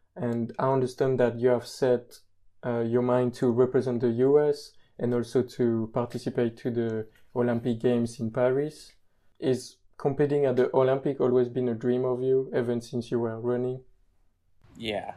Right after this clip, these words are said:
Speaker 2: So, like, similarly to how, like, when I would watch N C A As, my family always watched the Olympics. Um,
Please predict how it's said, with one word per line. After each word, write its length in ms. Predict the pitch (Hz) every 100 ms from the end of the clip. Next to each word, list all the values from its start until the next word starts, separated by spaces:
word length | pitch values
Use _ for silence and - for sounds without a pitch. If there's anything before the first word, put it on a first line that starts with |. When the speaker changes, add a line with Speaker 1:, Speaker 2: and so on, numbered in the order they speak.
| -
Speaker 2:
So, 420 | - - 127 127 -
like, 220 | 107 -
similarly 600 | - 131 127 123 117 110
to 140 | -
how, 200 | 104 101
like, 240 | 98 92 - _ - - - - - - - _ - - - -
when 160 | - 110
I 120 | 101
would 140 | 101 90
watch 300 | 98 98 104
N 120 | 98
C 200 | - 101
A 280 | 95 95 98
As, 140 | 98
my 120 | 98
family 340 | - 104 95 90
always 300 | 90 73 -
watched 300 | 67 65 -
the 80 | 60
Olympics. 560 | 64 - 50 - - - - - - - - -
Um, 520 | 92 92 87 85 87